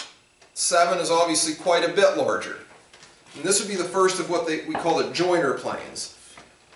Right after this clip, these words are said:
The usual use for these, again, is edge joining.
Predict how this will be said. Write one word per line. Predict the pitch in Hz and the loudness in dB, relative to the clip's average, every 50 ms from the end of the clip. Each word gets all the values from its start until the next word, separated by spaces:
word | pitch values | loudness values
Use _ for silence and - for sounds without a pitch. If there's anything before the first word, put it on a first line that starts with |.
| - _ - - - | -20 _ -20 -16 -8
The | 143 151 143 | -6 -4 -4
usual | 156 165 190 202 220 226 220 226 233 226 220 | -4 -4 -4 -4 -2 -2 0 0 0 0 0
use | 220 214 220 226 233 - | 0 0 0 0 0 0
for | - 233 | -2 -2
these, | 220 220 208 214 220 233 226 - - - - - | -4 -4 -4 -4 -2 -2 -2 -4 -4 -8 -8 -6
again, | 165 165 165 185 208 190 160 - 147 - - - - - | -4 -2 0 2 4 4 4 2 0 -4 -8 -14 -18 -14
is | - 131 - - - | -12 -12 -10 -2 4
edge | 180 190 190 190 190 - 120 120 | 6 8 8 8 8 4 0 -6
joining. | 123 131 120 113 98 - - | -6 -6 -4 -4 -6 -8 -10